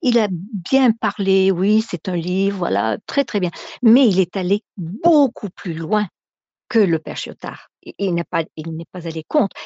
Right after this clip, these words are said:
mais il est allé beaucoup plus loin dans un équilibre de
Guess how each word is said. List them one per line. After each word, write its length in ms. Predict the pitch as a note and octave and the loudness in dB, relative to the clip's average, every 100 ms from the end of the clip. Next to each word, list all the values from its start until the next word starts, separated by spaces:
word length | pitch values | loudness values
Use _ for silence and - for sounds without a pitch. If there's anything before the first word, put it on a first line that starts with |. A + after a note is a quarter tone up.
| - | 0
mais 100 | F3 | 0
il 60 | |
est 160 | D#3+ - | 0 -4
allé 200 | E3+ F3+ | -4 -4
beaucoup 540 | D3 D#3 A#3+ C4 - | -6 -2 2 2 -2
plus 200 | G3+ - | -8 -6
loin 200 | D#3 D#3+ F#3+ - - - | -6 -4 -6 -10 -18 -4
dans 320 | F#3 F#3 D#3+ | 0 0 0
un 320 | E3+ E3 G3 | 0 4 4
équilibre 800 | C#4 C#4 - F#3 F3+ A3 A3 D3+ _ - - - - | 4 2 -6 -6 -2 -2 -2 -4 _ -20 -20 -18 -4
de 160 | F3+ | -4